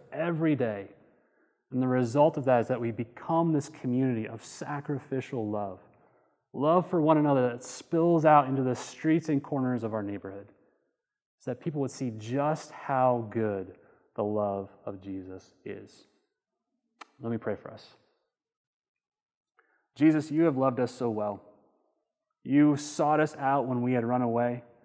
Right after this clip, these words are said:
Right? And God, so often we are striving to change our lives. We are trying to become a better person. We are, uh, and we're kind of stuck in our shame, stuck in our struggle, unable to produce the kind of life that you want for us.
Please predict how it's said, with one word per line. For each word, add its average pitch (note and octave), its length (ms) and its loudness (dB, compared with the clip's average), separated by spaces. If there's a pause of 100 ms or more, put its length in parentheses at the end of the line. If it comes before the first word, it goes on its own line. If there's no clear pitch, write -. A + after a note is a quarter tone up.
(480)
Right? C3 120 0
And C#3+ 120 2
God, D3 200 10
so D#3+ 180 2
often D3+ 300 6 (260)
we C#3+ 160 6
are C3 140 8
striving C3+ 600 4
to C3 80 -2
change C#3 360 0
our B2 80 4
lives. B2 340 8
We A#2 80 0
are A2+ 60 0
trying D3+ 440 2
to C#3+ 40 2
become C#3 380 0
a C3 60 4
better C3 240 2
person. C#3 400 0
We C3+ 100 2
are, B2+ 160 4 (360)
uh, B2+ 180 2
and C#3 100 0
we're C#3+ 140 6
kind E3 160 2
of C#3+ 80 2
stuck D#3+ 440 0
in D3 100 2
our A#2+ 140 2
shame, D#3 420 0
stuck D3+ 340 -2
in D3 60 0
our B2 120 -2
struggle, D3+ 520 2
unable E3 420 4
to E3 100 -2
produce C3+ 380 -2
the C3+ 100 -8
kind B2 200 -2
of A2+ 100 -4
life A2+ 200 -2
that A2+ 80 -10
you G#2+ 120 -10
want G#2+ 240 -10
for A2 80 -16
us. - 240 -20